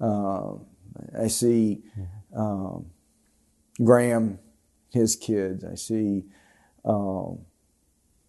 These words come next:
Speaker 1: I see Blake's good buddies with, you know, experiencing the, the joy of childbirth and
Speaker 2: Yeah.
Speaker 1: raising kids, and some of 'em are going to first grade, and, and I see that, and that's,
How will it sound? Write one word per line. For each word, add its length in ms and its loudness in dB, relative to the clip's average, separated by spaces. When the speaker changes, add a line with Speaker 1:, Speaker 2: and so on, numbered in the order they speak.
Speaker 1:
I 80 4
see 180 4
Blake's 340 0
good 240 0
buddies 340 0
with, 140 -8
you 100 -6
know, 200 -10
experiencing 720 2
the, 240 -4
the 100 4
joy 380 6
of 260 -2
childbirth 760 0
and 140 -8
Speaker 2:
Yeah. 240 -10
Speaker 1:
raising 340 8
kids, 560 2
and 240 -8
some 140 0
of 80 2
'em 60 2
are 60 0
going 240 -2
to 40 -4
first 280 -2
grade, 520 0
and, 260 -10
and 100 0
I 40 0
see 320 2
that, 220 -4
and 120 -8
that's, 240 -10